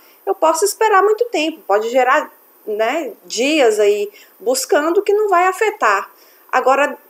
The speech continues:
alguns problemas eu preciso de uma resposta com no máximo trinta minutos, com no máximo cinco minutos, né? Então, eu tenho que ver qual é,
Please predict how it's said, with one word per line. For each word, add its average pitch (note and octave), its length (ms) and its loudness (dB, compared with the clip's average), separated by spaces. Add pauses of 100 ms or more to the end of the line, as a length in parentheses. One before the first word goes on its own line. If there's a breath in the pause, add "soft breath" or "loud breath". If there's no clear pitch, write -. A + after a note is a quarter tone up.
(100)
alguns D4+ 440 2
problemas D#4 580 2
eu D4+ 100 2
preciso F4 500 -4
de G4+ 80 0
uma G#4 180 2
resposta D#4+ 540 0
com F4 140 0
no F4 100 2
máximo E4 640 -2 (140)
trinta C#4 340 -2
minutos, A#3+ 540 -4
com A#3 140 -6
no A#3+ 100 -4
máximo D4 540 -2 (220 soft breath)
cinco C#4 460 -4
minutos, A3+ 560 -4 (300 soft breath)
né? A3 200 -4
Então, C4+ 220 -4
eu C#4+ 60 -2
tenho D4+ 200 -4
que E4+ 160 -2
ver C4 180 -2
qual D4+ 300 0
é, C#4 240 0